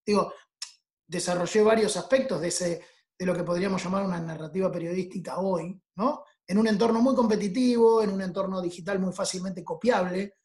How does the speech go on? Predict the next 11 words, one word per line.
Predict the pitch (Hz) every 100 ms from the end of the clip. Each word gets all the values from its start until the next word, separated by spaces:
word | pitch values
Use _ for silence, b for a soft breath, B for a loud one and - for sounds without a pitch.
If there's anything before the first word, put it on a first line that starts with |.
| _
son | - 285
atributos | 226 220 240 247
sobre, | 214 202 208 -
eh, | 180 170 165
sobre | 190 185
los | 180
que | 226
uno | 247 220
debe | 220
poner, | 208 180 196 196
este, | 185 165 - 156 143